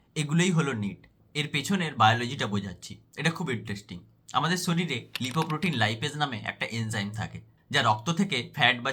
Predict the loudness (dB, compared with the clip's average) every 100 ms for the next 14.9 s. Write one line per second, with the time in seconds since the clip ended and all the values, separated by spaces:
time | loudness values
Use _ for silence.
0 | -4 -4 -4 -4 -4 -4 -4 -4 -8 -20
1 | _ -4 -4 -4 -6 -2 -2 -4 -8 -8
2 | -10 -12 -20 _ _ -2 0 2 2 4
3 | 4 4 2 0 -2 0 0 -2 -2 0
4 | 2 4 4 2 -2 -4 -2 -2 -4 -2
5 | -2 0 0 0 -2 -4 -4 -4 -6 -18
6 | _ _ _ 0 0 0 -2 -2 -2 -6
7 | -8 -8 -8 -6 -6 -2 -2 0 -2 -4
8 | -4 -4 -2 -2 -2 -2 2 2 0 -4
9 | -2 -2 -4 -8 -12 -16 _ _ _ -6
10 | -2 0 0 2 0 -2 -4 -6 -4 -8
11 | -10 -6 -2 0 -2 -2 0 -2 -6 -6
12 | -10 -10 -14 -18 _ _ _ _ -8 -2
13 | 4 10 10 10 2 -6 -8 -4 0 2
14 | 2 0 -2 -2 -2 -2 -4 -10